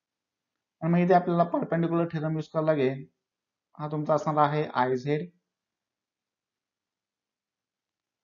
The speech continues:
आणि आयझेड जो आहे तुमचा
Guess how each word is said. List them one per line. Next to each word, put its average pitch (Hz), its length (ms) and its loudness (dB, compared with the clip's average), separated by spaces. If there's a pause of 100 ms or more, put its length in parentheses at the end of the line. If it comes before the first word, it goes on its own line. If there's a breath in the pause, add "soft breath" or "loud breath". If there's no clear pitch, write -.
(760)
आणि 147 420 4
आयझेड 143 480 4
जो 160 80 4
आहे 151 300 6
तुमचा 147 380 4